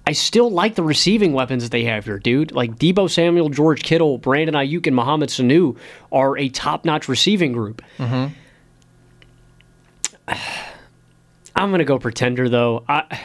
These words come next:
Speaker 1: again, this has been, this has been what we've said. I still just don't think this team is elite at anything, and I think you have to be elite at something to be dominant. The rushing attack is not dominant when you have a quarterback that is this limited as Jimmy Garoppolo.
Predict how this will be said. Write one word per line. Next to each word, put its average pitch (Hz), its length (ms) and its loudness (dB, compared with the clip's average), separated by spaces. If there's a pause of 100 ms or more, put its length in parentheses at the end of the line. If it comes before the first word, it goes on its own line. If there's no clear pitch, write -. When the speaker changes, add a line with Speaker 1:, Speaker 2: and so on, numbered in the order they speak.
(1500)
Speaker 1:
again, 143 360 2
this 160 160 0
has 170 80 -2
been, 156 420 4
this 190 140 0
has 160 40 -4
been 170 140 2
what 156 100 4
we've 131 140 -2
said. 135 200 0
I 156 120 0
still 165 300 2
just 127 160 -4
don't 127 120 0
think 120 160 -2
this 131 120 -4
team 127 180 2
is 113 80 -2
elite 120 280 2
at 113 80 0
anything, 113 360 0
and 117 80 0
I 113 60 -2
think 123 220 -4
you 120 80 -6
have 127 240 0
to 139 60 -6
be 123 120 0
elite 117 260 2
at 113 100 0
something 113 520 -2 (640)
to 139 100 2
be 131 100 2
dominant. 113 480 -2
The 127 100 0
rushing 143 360 0
attack 131 320 -2
is 123 80 -4
not 123 200 -2
dominant 120 420 -2
when 117 100 0
you 113 80 4
have 113 80 2
a 113 60 -4
quarterback 135 480 0
that 120 100 -4
is 107 100 -4
this 127 160 -2
limited 127 320 4
as 110 120 0
Jimmy 127 260 0
Garoppolo. 120 640 0